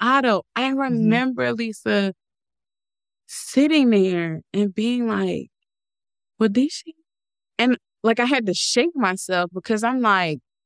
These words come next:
Speaker 1: "Wait, like, I, like, I gotta plan a funeral. Like, all of these people are in, in this house, and I really would love for all of them to be gone because the only person I want to be here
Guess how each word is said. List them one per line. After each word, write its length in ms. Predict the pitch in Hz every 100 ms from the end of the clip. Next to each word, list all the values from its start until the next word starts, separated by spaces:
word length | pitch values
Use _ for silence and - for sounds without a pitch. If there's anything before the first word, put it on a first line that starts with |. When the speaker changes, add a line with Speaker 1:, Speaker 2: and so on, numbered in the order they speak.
| _ _ _ _ _ 202
Speaker 1:
"Wait, 320 | 185 143 -
like, 220 | 170 160 -
I, 240 | 180 220 - -
like, 180 | 175 - _ _ -
I 140 | 220
gotta 260 | 247 208 175
plan 280 | - 202 170
a 80 | 147
funeral. 600 | - 185 160 139 143 - _ _ _ _ _ _ _ _ _ -
Like, 220 | 190 165 -
all 240 | 180 208
of 80 | 220
these 220 | 214 214
people 340 | - 220 196 180
are 140 | 160 -
in, 380 | 170 170 165 -
in 180 | 165 165
this 200 | 165 165
house, 680 | - 170 160 151 151 - - _ _ _ -
and 160 | 160 170
I 100 | 185
really 360 | 190 208 240
would 220 | 208 175
love 200 | 165 170
for 120 | - 180
all 240 | 165 165
of 120 | 170
them 140 | 170 165
to 120 | 175
be 160 | 170 160
gone 580 | 151 151 156 147 139 135
because 300 | - 165 156
the 160 | 147 -
only 260 | 160 170
person 320 | 175 165 156
I 80 | 151
want 240 | 151 143 -
to 100 | 151
be 260 | 151 156
here 500 | 151 139 139 135 139